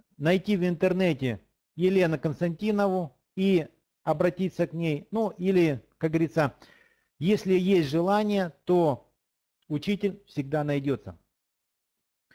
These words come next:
Поэтому, Елена, большое-большое спасибо за сегодняшний вебинар. Он действительно был очень интересен. И если вы меня послушали в начале вебинара, взяли ручки,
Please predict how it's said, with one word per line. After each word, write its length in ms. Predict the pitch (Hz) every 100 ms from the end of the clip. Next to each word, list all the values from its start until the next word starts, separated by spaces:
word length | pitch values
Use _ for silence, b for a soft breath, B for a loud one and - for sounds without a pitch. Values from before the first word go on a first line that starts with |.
| b b b
Поэтому, 540 | 180 190 180 165 147 -
Елена, 460 | 151 175 180 139 113
большое-большое 1040 | 113 180 - 208 185 151 156 143 175 156
спасибо 480 | - 160 - 160 135
за 100 | 143
сегодняшний 540 | - 165 147 135 147
вебинар. 640 | 131 143 135 151 170 180 175 _ _ _ _ _
Он 200 | - 180
действительно 440 | 160 175 196 160 165
был 220 | 151 151 -
очень 320 | 196 175 160
интересен. 640 | 147 147 143 156 180 170 - _ -
И 80 |
если 640 | 185 180 156 151 190 - 165
вы 160 | 156
меня 240 | 170 170 151
послушали 560 | 165 - 196 170 151
в 80 | 135
начале 340 | 156 - 160 151
вебинара, 480 | 147 156 156 139
взяли 420 | 127 131 156 147 139
ручки, 560 | 131 170 170 - 202